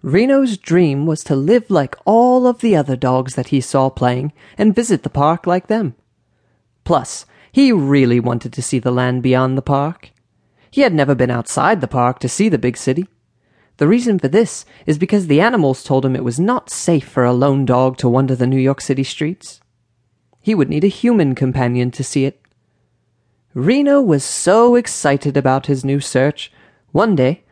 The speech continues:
Reno was discussing this with his good friend Mister Turtle.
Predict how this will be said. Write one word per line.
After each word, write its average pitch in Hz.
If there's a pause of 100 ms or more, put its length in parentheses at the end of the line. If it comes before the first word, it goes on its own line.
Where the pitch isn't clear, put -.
(200)
Reno 220
was 185
discussing 139
this 156
with 156
his 123
good 254
friend 190
Mister 175
Turtle. 123